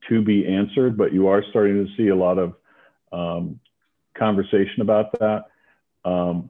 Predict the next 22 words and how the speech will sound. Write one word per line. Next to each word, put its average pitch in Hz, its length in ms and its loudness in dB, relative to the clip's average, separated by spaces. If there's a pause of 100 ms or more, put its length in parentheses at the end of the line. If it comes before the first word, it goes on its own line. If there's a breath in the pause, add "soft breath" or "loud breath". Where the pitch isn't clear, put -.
but 98 240 0
it's 92 360 -2
a - 40 -8
great - 260 2
question, 120 580 0
Jason, 95 380 0
because 92 380 -2
it 107 180 2
will 107 340 4
affect, - 380 -2 (680)
even 135 260 4
if 120 160 -2
it's 104 240 -2
transitory, 123 760 -2
it's 90 160 -4
going 107 260 0
to 98 80 2
affect 92 480 -2 (400)
your 95 180 -2
ability 92 640 0
to, 87 340 -4
um, 82 420 -12